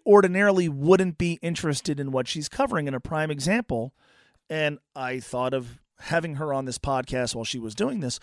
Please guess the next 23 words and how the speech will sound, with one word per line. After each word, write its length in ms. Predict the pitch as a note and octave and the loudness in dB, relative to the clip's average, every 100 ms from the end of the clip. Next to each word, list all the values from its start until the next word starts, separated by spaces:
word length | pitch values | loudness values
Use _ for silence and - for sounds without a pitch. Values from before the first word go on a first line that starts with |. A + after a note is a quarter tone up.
| - - | -14 -6
she 220 | - F#3 | -4 -2
covered 380 | - G#3+ G#3 E3+ | 2 2 2 -2
the 160 | F3 - | -6 -4
Amber 360 | F#3+ A3 G#3 | 0 2 2
Heard 600 | E3 - F#3+ F#3+ F#3 D#3+ - _ _ _ - | 2 2 4 6 6 2 -6 _ _ _ -14
Johnny 440 | C#3 C#3+ F3 F3+ | 0 4 4 2
Depp 300 | C#3+ D3 D#3+ | 2 6 6
trial, 540 | - E3+ D#3+ D#3+ D#3+ D#3+ _ _ _ _ _ _ - | 6 6 8 8 6 0 _ _ _ _ _ _ 2
which, 380 | D#3 D3 - - _ | 6 6 2 -10 _
I'll 100 | - | 8
be 100 | G#3 | 8
honest 260 | E3 E3 D3 | 8 8 6
with 100 | C3+ | 4
you, 60 | |
man, 200 | C3 C3 C3+ | 4 2 4
I 80 | B3+ | 4
had 80 | F3+ | 4
no 340 | C3+ C#3 D#3+ | 4 10 12
idea 320 | D#3 D3 D3 | 12 12 8
who 160 | C3 C#3+ | 8 6
Amber 340 | C3 C#3+ C#3+ | 4 2 2
Heard 220 | A#2 C#3+ B2+ | 4 2 4
was, 480 | B2 B2+ D#3 D#3+ | 4 4 4 0